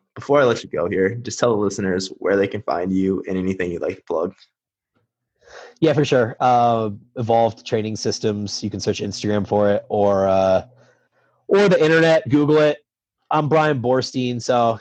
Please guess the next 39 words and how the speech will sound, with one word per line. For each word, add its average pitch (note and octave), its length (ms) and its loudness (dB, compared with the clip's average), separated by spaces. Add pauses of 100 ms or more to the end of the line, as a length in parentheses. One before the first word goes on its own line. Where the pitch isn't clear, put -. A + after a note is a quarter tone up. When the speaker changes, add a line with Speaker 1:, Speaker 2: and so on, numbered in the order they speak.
Speaker 2:
that's B2 220 -6
my A#2+ 100 -4
Instagram A2+ 400 -4
handle, A2 240 0
but A2+ 100 0
you'll A2+ 120 2
also G#2+ 300 2
find G#2+ 220 0
me G#2+ 60 -2
with G#2 120 0
Evolved G2 260 0
Training G2+ 220 -4
Systems. G2+ 580 -8 (140)
Um, G#2 600 2 (120)
we A#2 80 -2
have A2 80 2
a G#2+ 40 0
bunch A2 220 -2
of G2+ 60 -8
daily G#2 260 0
programs, G#2 720 -2 (580)
twenty-nine A#2 360 2
dollars G#2+ 280 4
a - 20 -2
month G2 280 0
at G2+ 80 0
Evolved, F#2+ 500 2 (220)
um, F#2 880 -2 (120)
physique G2 300 -2
style G2 280 2
stuff, G2+ 460 -2
as F#2 160 -8
well F#2 280 2
as F2+ 460 -4
some F2+ 280 -12
more F2 180 -6
hybrid F2 400 -4
functional F2+ 440 -8
stuff. F#2 360 -2